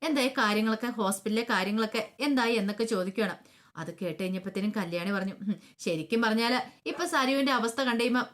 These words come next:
നമുക്ക് സങ്കടം വരും. പക്ഷെ പറഞ്ഞിട്ട് കാര്യമില്ല. അവൾ അത്ര ക്രൂരതകളൊക്കെ ചെയ്തതല്ലേ അമ്മേ. അവൾക്ക് കിട്ടേണ്ട ശിക്ഷ തന്നെയാ കിട്ടിയിരിക്കണേന്ന്" പറയാണ്.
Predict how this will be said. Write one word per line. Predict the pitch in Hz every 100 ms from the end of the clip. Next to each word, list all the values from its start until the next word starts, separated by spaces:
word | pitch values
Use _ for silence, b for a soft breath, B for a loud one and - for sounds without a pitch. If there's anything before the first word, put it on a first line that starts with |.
| -
നമുക്ക് | 233 214 247
സങ്കടം | 247 196 208 240
വരും. | 196 - _ 170
പക്ഷെ | 165 202
പറഞ്ഞിട്ട് | 190 175 180 233
കാര്യമില്ല. | 220 190 220 226 202 B B B
അവൾ | 330 320
അത്ര | 262 285
ക്രൂരതകളൊക്കെ | 294 262 233 233 269 254 262
ചെയ്തതല്ലേ | 262 208 233 233 220
അമ്മേ. | 214 - -
അവൾക്ക് | 165 175 175 202
കിട്ടേണ്ട | 190 - 190 226
ശിക്ഷ | 220 202
തന്നെയാ | 233 226 233
കിട്ടിയിരിക്കണേന്ന്" | 185 196 196 208 208 240
പറയാണ്. | 190 202 208